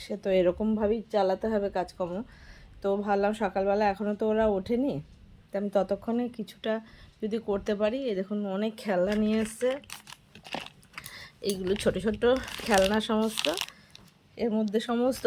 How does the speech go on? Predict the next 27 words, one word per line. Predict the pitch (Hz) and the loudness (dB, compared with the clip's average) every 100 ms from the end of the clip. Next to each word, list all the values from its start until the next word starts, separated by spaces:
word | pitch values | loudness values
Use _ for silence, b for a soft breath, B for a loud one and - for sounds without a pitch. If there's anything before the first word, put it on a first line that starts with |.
| 220 | 0
পশু | 226 226 - 262 269 262 B B B B - - - - - - - - - | 2 0 0 -2 -2 -4 B B B B -12 -12 -14 -20 -20 -20 -20 -20 -6
সব | 226 247 | -2 2
অ্যানিমেল | 202 208 220 226 220 233 214 | 2 2 2 2 2 4 4
রয়েছে, | 214 208 - - | 4 2 -4 -2
এগুলো | 202 185 214 | -2 0 2
আস্তে | 202 - | 2 -2
আস্তে | 208 - 190 | -10 -8 -6
দেখলেও | 185 214 220 220 | -6 -2 -2 -2
চিনতেও | 214 190 190 202 | -6 -6 -4 -2
পারবে, | 202 196 214 | 0 0 -2
শিখবে। | - 196 180 185 233 B B B - | -6 -8 -6 -6 -6 B B B -10
এই | 202 | -6
দেখুন | 190 196 202 | -4 -2 -2
এই | 202 | 0
একটা | 190 185 - 208 - - B B B - | 0 0 0 -2 -2 -14 B B B -4
বাচ্চা, | 180 180 - | 0 0 2
এটা | 190 208 | 0 0
হামাগুড়ি | 208 202 190 190 190 196 | 2 2 4 0 -2 -2
দিয়ে | 202 202 | -2 0
হাঁটে। | 196 180 185 196 - b b | -2 -4 -2 -2 -4 b b
এ-, | 196 196 202 - | -4 -4 -6 -2
এই | 208 240 247 247 - | 2 2 2 -2 0
কারটা | 208 208 - 254 254 | 0 0 0 -2 0
কিন্তু | 262 240 247 254 | -4 -2 -2 -2
শুধু | - 226 226 - | -4 -6 -4 0
কার | 220 226 | 2 4
নয়, | 226 202 | 2 0